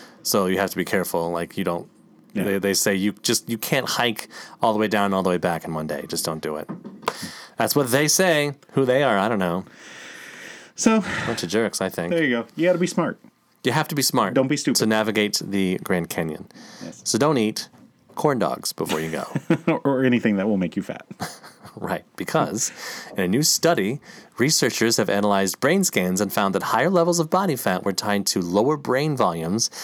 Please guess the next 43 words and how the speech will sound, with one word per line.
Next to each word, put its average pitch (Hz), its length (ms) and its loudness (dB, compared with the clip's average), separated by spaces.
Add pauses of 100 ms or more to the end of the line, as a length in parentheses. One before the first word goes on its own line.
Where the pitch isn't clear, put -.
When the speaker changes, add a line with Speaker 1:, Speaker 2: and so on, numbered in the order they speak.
(160)
Speaker 1:
in 147 100 2
certain 147 200 2
areas, 156 320 2
specifically 175 640 2 (280)
gray 262 220 4
matter. 120 380 2 (160)
Speaker 2:
Yeah, 208 340 4
so 127 440 4
they 127 200 4
put 156 220 0
these 151 160 0
people 143 260 4
in 127 60 6
an 123 160 4
M 143 180 2
R 135 220 4
I, 214 260 4 (500)
uh, 117 180 2
to - 100 -6
see 139 180 2
how 131 80 4
much 127 320 0 (680)
br-, 120 180 0
their 120 320 4 (240)
brain's 120 580 4
gray 117 380 4
and 113 120 2
white 113 200 4
matter 117 260 4
structure 117 680 0 (280)
was 110 220 -2
different 127 380 2
between 113 560 0 (580)
weight. 107 380 2
And 110 120 2
then 110 120 6
they 110 120 6
did 107 180 4
the, 107 260 6
the, 101 220 2
like, 98 300 0
the 101 80 4
Zap 101 360 2